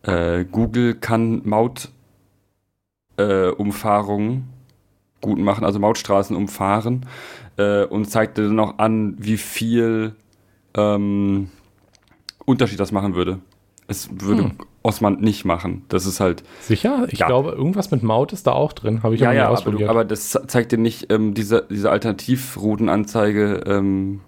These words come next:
Speaker 1: funktioniert nicht so.
Speaker 2: Hm, okay.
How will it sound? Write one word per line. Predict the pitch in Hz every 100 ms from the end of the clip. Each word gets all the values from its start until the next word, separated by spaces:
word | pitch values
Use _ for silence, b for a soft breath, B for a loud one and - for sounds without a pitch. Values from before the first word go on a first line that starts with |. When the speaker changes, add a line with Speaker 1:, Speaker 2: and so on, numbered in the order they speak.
| _ _
Speaker 1:
funktioniert | - 101 - 101 107
nicht | - 98
so. | 113 104 - b b b
Speaker 2:
Hm, | 127 123 98 120
okay. | 156 110